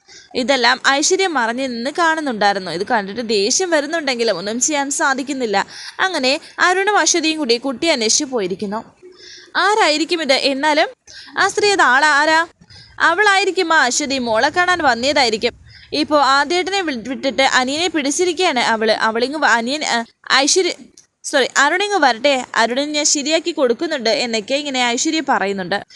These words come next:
ശേഷം ഐശ്വര്യ മുറിയിലേക്ക് കയറിപ്പോയി. തുടർന്ന്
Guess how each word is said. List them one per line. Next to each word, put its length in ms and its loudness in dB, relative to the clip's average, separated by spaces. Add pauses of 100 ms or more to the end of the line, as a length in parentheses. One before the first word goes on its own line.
(260)
ശേഷം 460 0
ഐശ്വര്യ 400 2
മുറിയിലേക്ക് 520 0
കയറിപ്പോയി. 580 0 (360)
തുടർന്ന് 720 -2